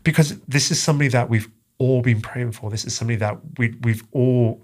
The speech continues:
seen her go through her struggles of breast cancer and seen her learning, like, the desire to know more and really putting the effort in. And somebody that really, uh, the whole church came around, my, my lovely wifey, and really put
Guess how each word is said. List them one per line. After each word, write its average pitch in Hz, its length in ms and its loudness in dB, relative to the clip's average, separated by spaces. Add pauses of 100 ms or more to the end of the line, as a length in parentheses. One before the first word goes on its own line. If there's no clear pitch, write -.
seen 131 520 -2
her 107 160 0
go 120 260 2
through 120 220 0
her 98 80 4
struggles 110 520 0
of 98 200 -4
breast 120 260 0
cancer 107 340 -6
and 101 220 -8
seen 131 340 -2
her 110 220 0 (600)
learning, 135 600 4
like, 110 300 2
the 107 120 4
desire 113 600 4
to 120 140 -6
know 110 140 2
more 107 320 2
and 104 160 -2
really 127 220 0
putting 123 220 -10
the 107 80 0
effort 107 200 -2
in. 104 80 -8
And 98 120 -6
somebody 127 260 -2
that 107 180 0
really, 113 560 0 (480)
uh, 131 220 -2
the 123 100 2
whole 123 220 2
church 123 360 -2
came 110 220 0
around, 101 300 -4
my, 98 140 -2 (180)
my 104 80 2
lovely 104 260 0
wifey, 107 320 -2
and 101 140 -2
really 127 140 0
put 127 260 -2